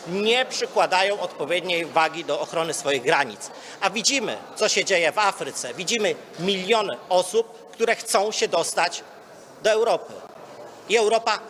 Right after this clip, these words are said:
nie może być domem dla wszystkich, bo nie będzie w stanie tego zrobić. Dzisiaj w Sejmie za chwilę będziemy procedowali uchwałę w tej sprawie. Uchwałę,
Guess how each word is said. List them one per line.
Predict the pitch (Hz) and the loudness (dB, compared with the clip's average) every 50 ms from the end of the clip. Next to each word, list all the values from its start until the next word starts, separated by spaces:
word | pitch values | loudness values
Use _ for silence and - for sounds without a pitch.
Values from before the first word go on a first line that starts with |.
| - - 165 | -18 -12 -4
nie | 180 226 247 | -2 0 2
może | 254 302 294 - 226 | 2 2 2 2 0
być | 170 160 147 - - | -2 -2 -6 -6 0
domem | 131 165 160 139 131 113 107 104 - - | 0 0 0 0 -2 -6 -8 -12 -8 -2
dla | 143 147 | -2 -2
wszystkich, | 139 - 160 131 - - - - - - - | 0 0 -4 -4 -4 -8 -10 -16 -16 -4 0
bo | 160 202 | 0 2
nie | 214 240 240 | 4 2 0
będzie | 190 240 233 220 - 226 185 | 0 0 -6 -4 -4 -6 -6
w | - | -4
stanie | - - - 196 185 180 175 165 | -6 -2 0 0 0 2 -2 -2
tego | - - 151 151 170 | 0 -2 0 2 0
zrobić. | - 156 156 147 120 - - - - - - - - - - - - - - - - - - | 0 2 2 0 0 0 -6 -14 -14 -14 -14 -14 -14 -16 -16 -16 -16 -18 -18 -18 -18 -18 -4
Dzisiaj | 151 214 262 - - 214 196 202 190 - - - - - | 0 2 2 4 4 4 2 2 -2 -6 -14 -20 -18 -14
w | - | -4
Sejmie | - 214 196 190 185 185 170 | 0 0 2 2 0 -4 -2
za | 151 175 | -2 -4
chwilę | 165 - 208 190 175 165 | -4 -4 0 0 0 2
będziemy | 151 185 156 143 196 175 175 180 180 175 160 156 - - - - - - - - | 2 0 0 0 -2 -2 -2 -4 -6 -6 -8 -10 -12 -18 -18 -18 -14 -12 -10 -2
procedowali | - 196 - - 185 185 180 185 170 180 185 | -2 -2 -2 2 0 2 4 4 2 2 0
uchwałę | 165 208 - - 208 196 170 139 113 98 - | -6 -8 -4 2 4 4 4 4 0 -4 -10
w | - | -8
tej | - 147 135 | -8 -6 -6
sprawie. | - - - 156 135 123 113 110 104 92 87 - - - - - - - - - - - | -6 -6 -2 -2 -2 -2 -2 -6 -10 -12 -12 -14 -20 -20 -20 -20 -20 -20 -20 -20 -12 -10
Uchwałę, | - 180 - - 247 240 226 214 202 196 190 | -8 -8 2 4 4 4 6 4 2 0 -2